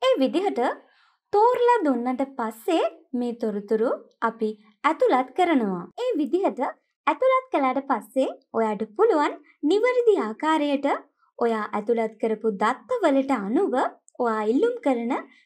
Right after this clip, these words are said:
සහතික පත්‍රයේ පිටපත ඔයාට නිවසටම හෝ ආසන්නම ප්‍රාදේශීය ලේකම් කොට්ටාසයට ගෙන්වා ගන්න. ඉතින් අපි හිතනවා දැන් ඔයාලට මේ පිළිබඳව හොඳටම පැහැදිලි වෙන්න ඇති කියලා.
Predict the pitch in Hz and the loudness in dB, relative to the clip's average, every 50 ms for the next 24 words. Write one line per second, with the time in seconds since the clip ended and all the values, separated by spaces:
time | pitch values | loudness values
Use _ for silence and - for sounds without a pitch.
0 | _ _ - 339 370 466 480 466 403 392 370 359 349 277 240 - - 233 233 233 | _ _ -6 -4 -4 -4 -4 -4 -4 -4 -2 -2 -2 -4 -4 -4 -4 -2 0 0
1 | 233 233 233 269 269 277 269 240 226 226 - 269 - - - _ _ _ _ _ | 0 0 -2 -2 -2 -2 -4 -4 -6 -4 -6 -6 -6 -6 -12 _ _ _ _ _
2 | _ _ - 277 285 269 240 233 - 233 269 - - - _ _ _ _ _ _ | _ _ 2 4 4 4 2 2 0 -2 -2 -2 -4 -10 _ _ _ _ _ _
3 | _ _ - 311 359 415 523 523 523 - 453 453 392 349 320 339 330 - 508 508 | _ _ 2 4 4 4 4 2 2 2 0 2 4 2 2 2 2 2 4 4
4 | 359 311 370 679 - - _ _ _ _ _ _ _ _ _ - 254 311 440 508 | 4 4 2 0 -2 -6 _ _ _ _ _ _ _ _ _ 2 4 4 4 4
5 | - 403 330 269 240 226 214 220 254 415 - - - _ - 359 330 381 453 453 | 2 0 0 0 0 0 -2 -2 -4 -4 -6 -10 -18 _ -4 -4 -2 -2 2 4
6 | 494 480 480 480 392 311 262 269 285 269 - - - 220 240 269 - 285 233 - | 4 4 4 2 0 0 2 2 2 0 0 -2 -8 -8 -8 -4 -4 -4 -4 -4
7 | - 214 226 240 233 - 240 208 - 247 311 294 - _ _ _ _ - 226 247 | -6 -8 -8 -6 -4 -4 -6 -4 -4 -6 -6 -6 -8 _ _ _ _ -4 -4 -2
8 | 220 202 196 190 190 185 196 277 453 539 494 320 220 190 - - _ _ 466 480 | -2 -2 -6 -6 -8 -2 0 0 2 2 0 -2 -2 -4 -6 -12 _ _ -8 -2
9 | - 330 330 440 698 - _ _ _ _ _ _ 240 233 233 254 254 240 - 370 | 0 0 0 0 -2 -8 _ _ _ _ _ _ 0 0 0 -2 -6 -2 0 0
10 | 440 415 554 494 403 339 330 359 - - - _ _ _ _ _ _ _ _ _ | 2 2 2 2 2 4 2 2 0 -2 -6 _ _ _ _ _ _ _ _ _
11 | _ _ 254 294 320 427 571 571 494 381 320 277 262 247 240 226 220 - 370 571 | _ _ 0 2 2 2 2 2 2 4 4 4 4 2 2 0 0 0 -2 -4
12 | - - _ _ _ 254 254 262 330 480 - 453 370 285 240 202 220 214 208 196 | -4 -10 _ _ _ 0 2 2 2 2 2 2 2 2 2 0 0 -2 -2 -2
13 | 196 190 233 320 508 - - _ _ _ - 370 403 453 480 427 440 349 285 294 | -4 -2 -2 -2 -4 -4 -12 _ _ _ -4 -4 0 0 0 0 2 0 0 0
14 | 311 302 285 240 220 202 220 220 220 226 220 220 202 196 196 196 190 190 220 - | -2 -2 -4 -6 -4 -2 0 2 2 2 2 0 -2 -4 -6 -8 -10 -10 -8 -2
15 | - 440 440 339 294 277 330 | 2 2 4 4 2 0 -2